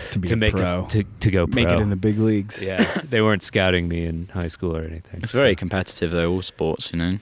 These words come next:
Speaker 2: Mm-hmm. Yeah. Um, and I think some competition is healthy.
Speaker 3: Mm.
Speaker 2: Um,
Speaker 1: You can find that
Speaker 3: Yeah,
Speaker 1: in
Speaker 3: I,
Speaker 1: art.
Speaker 3: I agree with that, with
Speaker 2: Yeah,
Speaker 3: that,
Speaker 2: you can
Speaker 3: definitely.
Speaker 2: definitely find that in art. I, I, like, I gotta say, like,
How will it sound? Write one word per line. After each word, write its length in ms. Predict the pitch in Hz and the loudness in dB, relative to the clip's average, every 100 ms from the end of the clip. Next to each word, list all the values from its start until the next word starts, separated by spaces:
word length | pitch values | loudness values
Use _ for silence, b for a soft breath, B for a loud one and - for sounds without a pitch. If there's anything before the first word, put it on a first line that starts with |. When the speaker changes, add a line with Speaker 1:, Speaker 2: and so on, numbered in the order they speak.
| - | -4
Speaker 2:
Mm-hmm. 220 | 113 147 180 _ _ _ - | 0 2 0 _ _ _ -4
Yeah. 260 | 110 127 127 - _ - | 0 2 0 -8 _ -4
Um, 480 | 95 92 90 87 82 _ _ | 2 4 2 0 -6 _ _
and 100 | - 107 | 0 2
I 60 | |
think 220 | 104 120 | 2 0
some 220 | - 104 98 | 0 0 2
competition 680 | 98 90 - - 85 - 82 | 0 -2 -2 -2 -2 -2 -4
is 140 | - | -2
healthy. 480 | 90 82 - 87 85 - - | 0 0 2 0 -2 -6 2
Speaker 3:
Mm. 340 | 113 95 85 - - | 4 4 0 -6 0
Speaker 2:
Um, 600 | 95 87 82 80 80 80 - _ - | 2 2 2 -2 -4 -6 -12 _ -12
Speaker 1:
You 80 | |
can 120 | 117 123 | -10 -8
find 280 | - 107 | -4 0
that 80 | 101 | 0
Speaker 3:
Yeah, 120 | 95 95 | 0 0
Speaker 1:
in 40 | |
Speaker 3:
I, 20 | 101 | 0
Speaker 1:
art. 120 | 107 | 2
Speaker 3:
I 100 | 110 | 0
agree 260 | 95 92 | 2 0
with 60 | 92 | 0
that, 60 | 78 | -2
with 80 | - | 0
Speaker 2:
Yeah, 80 | 151 | 2
Speaker 3:
that, 60 | 151 | 2
Speaker 2:
you 100 | 165 | 2
can 120 | 208 | 2
Speaker 3:
definitely. 340 | 214 214 156 110 | 2 2 2 2
Speaker 2:
definitely 20 | |
find 280 | - 120 107 | 2 2 4
that 120 | 90 | 2
in 120 | 82 | 0
art. 300 | 92 87 85 - | 0 0 -2 0
I, 80 | 113 | 0
I, 220 | 127 117 - | 0 -4 -12
like, 460 | 160 139 107 - _ _ _ _ - | -2 0 0 -6 _ _ _ _ -2
I 60 | |
gotta 220 | 156 143 107 | 0 2 0
say, 280 | - 107 | 2 2
like, 280 | 98 90 87 | 2 0 -4